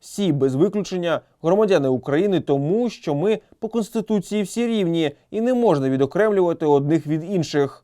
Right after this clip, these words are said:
Маєте бажання отримати якусь допомогу від держави, то здайте декларацію. Тоді ми будемо жити цивілізовано, тоді буде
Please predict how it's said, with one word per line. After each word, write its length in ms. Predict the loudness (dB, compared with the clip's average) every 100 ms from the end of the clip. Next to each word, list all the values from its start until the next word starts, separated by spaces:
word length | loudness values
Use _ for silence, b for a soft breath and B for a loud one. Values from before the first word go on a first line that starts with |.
| _
Маєте 340 | 2 4 4 4
бажання 400 | 2 4 2 2
отримати 460 | 0 2 2 2
якусь 320 | 2 2 -2 0
допомогу 540 | 0 0 2 4 4
від 160 | 2 2
держави, 560 | 0 6 6 6 2 b b
то 120 | -6
здайте 340 | 2 4 4 2
декларацію. 800 | 0 6 6 6 4 0 0 0 _
Тоді 180 | -6 -2
ми 120 | 0
будемо 420 | 2 2 2 2 0
жити 360 | 2 0 0
цивілізовано, 920 | -4 -4 0 0 2 4 4 4 -2
тоді 240 | -6 -4 0
буде 360 | 2 4 2